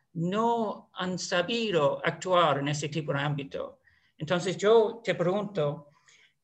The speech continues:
ah, si a partir de la teoría o a partir de la experiencia, porque sé que en Colombia ha existido esfuerzos muy valiosos,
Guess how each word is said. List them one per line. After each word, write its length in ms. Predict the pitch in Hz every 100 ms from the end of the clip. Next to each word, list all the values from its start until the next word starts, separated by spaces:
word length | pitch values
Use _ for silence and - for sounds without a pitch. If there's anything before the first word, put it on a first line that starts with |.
| -
ah, 520 | 156 151 143 143 - - -
si 380 | 156 185 165 151
a 100 | 180
partir 280 | - 170 190
de 60 | 175
la 120 | 147
teoría 560 | 143 135 139 233 254 220
o 20 |
a 80 | 180
partir 280 | 151 165 170
de 60 |
la 120 | 156
experiencia, 960 | 147 - 147 143 196 214 - 156 139 139
porque 260 | - 151 151
sé 200 | 180 175
que 80 | 180
en 100 | 156
Colombia 760 | 165 170 175 170 151 151 - - - - -
ha 80 | -
existido 400 | 165 170 190 175
esfuerzos 520 | 165 - 170 170 160
muy 300 | 160 156 160
valiosos, 880 | 156 156 151 196 208 - 151 151 -